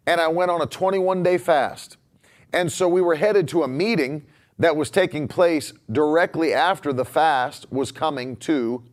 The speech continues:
an end. And the first meeting we had, uh, after that was in Canada. And one night they brought a young boy up through the prayer line. In fact, it was his mother's first time in church ever in her life.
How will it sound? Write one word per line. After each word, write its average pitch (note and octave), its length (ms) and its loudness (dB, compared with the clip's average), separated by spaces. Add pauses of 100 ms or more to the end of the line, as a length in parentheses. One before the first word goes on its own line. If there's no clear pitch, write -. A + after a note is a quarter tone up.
an C#3 120 -4
end. C3 320 -6 (520)
And D#3 140 -2
the C#3+ 60 -2
first A#3 360 0
meeting G3 220 0
we F3 140 0
had, C3+ 340 0 (500)
uh, C3+ 400 2
after C#3 360 0
that B2 260 0
was C#3 180 -2
in B2+ 120 -6
Canada. C#3 540 -2 (380)
And D#3+ 300 -2
one F#3 420 -2
night F3 360 -2
they D3+ 120 2
brought D#3+ 340 2
a D3+ 60 0
young D#3+ 300 -2
boy D#3+ 380 2 (160)
up - 340 -2
through F3 180 0
the C#3 80 -2
prayer F3 340 2
line. A#2+ 340 -4 (420)
In A#2+ 100 -8
fact, D#3 260 0
it - 20 0
was B2+ 140 0
his A#2 160 -4
mother's D3+ 420 0
first - 380 -4
time E3+ 240 -2
in C#3 100 -6
church D#3+ 340 -2 (140)
ever D#3+ 340 0
in C3 120 -6
her B2 160 -4
life. A#2+ 440 -2